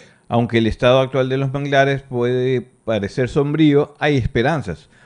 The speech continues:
Países de todo el mundo están tomando medidas para proteger y restaurar sus bosques de manglares. Los instrumentos internacionales de política climática, como el Acuerdo de París, proporcionan un mecanismo para que los países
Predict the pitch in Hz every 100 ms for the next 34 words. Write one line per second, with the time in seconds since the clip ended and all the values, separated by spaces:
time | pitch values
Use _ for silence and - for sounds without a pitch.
0 | _ _ 110 127 135 147 127 - 147 185
1 | 190 180 147 131 135 - 147 165 151 143
2 | 156 151 127 117 131 139 135 123 104 110
3 | 98 98 131 135 131 - _ _ _ 113
4 | 123 131 156 139 123 120 - 107 110 -
5 | 117 110 120 131 170 139 87 - _ _
6 | _ 107 117 110 113 113 127 131 139 135
7 | 131 131 139 131 127 131 127 123 107 123
8 | 123 123 127 139 147 127 113 117 131 127
9 | - _ _ 110 113 110 98 113 123 131
10 | 120 139 139 127 - 127 110 113 - 156
11 | 156 156 - 147 147 151 131 135 147 151
12 | 139 131 113 110 113 - 107 123 131 131